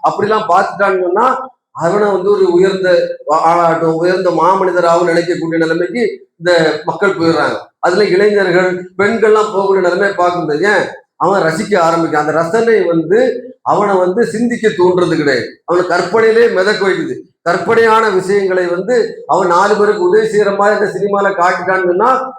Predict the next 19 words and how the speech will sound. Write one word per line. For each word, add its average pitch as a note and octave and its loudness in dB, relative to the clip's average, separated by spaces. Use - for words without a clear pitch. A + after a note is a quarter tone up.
இவனுக்கு G3+ 0
அந்த, F#3 0
அது E3+ 0
வந்து G3+ 2
ஒரு G#3+ 0
பெரிய G3 0
விஷயமா F3+ 2
தெரியுது. C#3+ -4
இவன் G3 2
வந்து F#3+ 2
அதை F3+ 0
பார்த்த G#3+ 2
உடனே, G3 0
"ஓ, F3+ -4
இவ்வளவு D#3+ 0
அனு-," E3 -2
அனுதாபம் G#3+ 2
வந்தது D#3+ 0
அவனுக்கு. B2+ -6